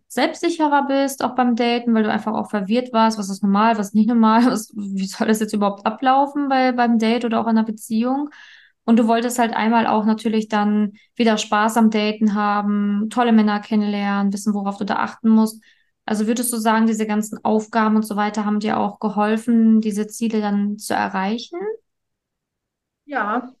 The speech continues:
Speaker 2: also man hat diese Ängste oder ja immer noch.
Speaker 1: Mhm.
Speaker 2: Nur fallen sie mir jetzt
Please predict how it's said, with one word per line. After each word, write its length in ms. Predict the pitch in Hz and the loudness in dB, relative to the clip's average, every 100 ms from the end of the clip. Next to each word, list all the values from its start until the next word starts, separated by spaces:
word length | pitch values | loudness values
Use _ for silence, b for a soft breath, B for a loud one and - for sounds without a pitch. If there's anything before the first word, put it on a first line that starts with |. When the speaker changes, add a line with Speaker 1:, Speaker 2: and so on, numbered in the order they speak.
| _ _ _ - | _ _ _ -8
Speaker 2:
also 440 | 220 226 226 - _ | 0 0 0 -6 _
man 160 | 208 | -6
hat 160 | 220 240 | -6 -4
diese 200 | 220 196 | -2 -2
Ängste 560 | - 220 254 - 220 202 | 0 0 0 2 2 4
oder 480 | 202 202 - - _ _ _ | 4 2 0 -4 _ _ _
ja 160 | 202 208 | -4 -4
immer 360 | - 208 226 | 0 2 4
noch. 360 | 190 185 180 - b b b _ | 2 0 -4 -16 b b b _
Speaker 1:
Mhm. 200 | 247 220 | -6 0
Speaker 2:
Nur 300 | 220 220 262 - - _ _ _ _ | 4 4 2 -4 -14 _ _ _ _
fallen 320 | _ 214 240 254 | _ 0 0 0
sie 120 | 247 | -2
mir 200 | 240 247 | 0 2
jetzt 320 | 233 220 - | 2 -2 -6